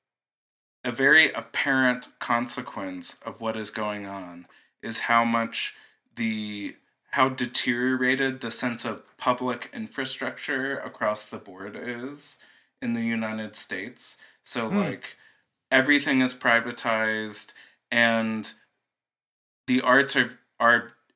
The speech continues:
Speaker 1: challenging to privatize, and there's no public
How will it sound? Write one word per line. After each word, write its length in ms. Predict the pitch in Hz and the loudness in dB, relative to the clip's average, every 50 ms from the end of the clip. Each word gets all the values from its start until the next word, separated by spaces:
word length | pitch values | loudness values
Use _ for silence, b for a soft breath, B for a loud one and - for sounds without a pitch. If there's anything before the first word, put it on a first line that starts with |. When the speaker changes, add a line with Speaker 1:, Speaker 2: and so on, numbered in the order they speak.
| _ _ _ _ _ _ - | _ _ _ _ _ _ 2
Speaker 1:
challenging 640 | - - 135 135 151 160 160 147 147 143 127 123 | 8 8 10 10 8 4 0 0 2 2 2 2
to 100 | 123 123 | 0 -4
privatize, 800 | - - 117 110 107 110 107 - - 113 107 107 110 110 - - | -2 0 0 0 0 -2 -4 -4 -2 -2 -2 -2 -2 -2 -2 -2
and 100 | 113 107 | -2 -4
there's 200 | 113 110 110 - | -4 -4 -4 -2
no 240 | 123 120 120 117 - - _ _ | -2 -2 -2 -4 -6 -12 _ _
public 400 | - - 127 117 117 117 110 110 | -2 0 0 0 0 -4 -6 -8